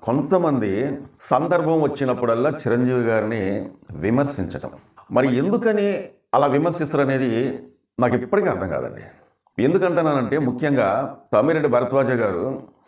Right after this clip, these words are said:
సందర్భం వచ్చినప్పుడల్లా, అతనికి ఏం పని పాటే ఉండదు అనుకుంటా, చిరంజీవి గారి గురించి ఏమన్నా మాట్లాడాల్సినప్పుడల్లా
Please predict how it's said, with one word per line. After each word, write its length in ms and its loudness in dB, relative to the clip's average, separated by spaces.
సందర్భం 640 2
వచ్చినప్పుడల్లా, 920 0
అతనికి 280 0
ఏం 360 0
పని 200 0
పాటే 260 -2
ఉండదు 200 -2
అనుకుంటా, 340 -6
చిరంజీవి 360 2
గారి 200 4
గురించి 480 0
ఏమన్నా 260 0
మాట్లాడాల్సినప్పుడల్లా 1300 0